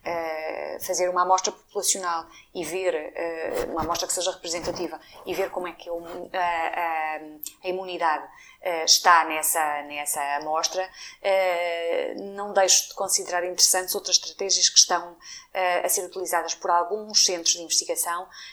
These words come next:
de avaliação da imunidade em grupos de profissionais de saúde, porque são os mais expostos. Eh, pessoalmente, acho, acho essa abordagem mais promissora. Ehm,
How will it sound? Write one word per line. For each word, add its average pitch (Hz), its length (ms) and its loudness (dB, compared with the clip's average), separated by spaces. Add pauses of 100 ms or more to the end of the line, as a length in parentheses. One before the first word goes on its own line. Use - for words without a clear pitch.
de 190 320 -2
avaliação 185 440 2
da 185 80 -4
imunidade 190 640 0 (160)
em 190 160 0
grupos - 500 0 (100)
de 196 180 -6
profissionais 190 600 2
de - 60 4
saúde, 143 300 -4 (260)
porque - 160 0
são 185 160 2
os 175 100 0
mais 160 260 2
expostos. - 520 8 (440)
Eh, 165 640 -2
pessoalmente, 185 560 2
acho, - 220 0
acho 180 440 2
essa 185 180 0
abordagem 180 600 0
mais 170 220 2
promissora. 165 640 -2 (400)
Ehm, 156 640 -8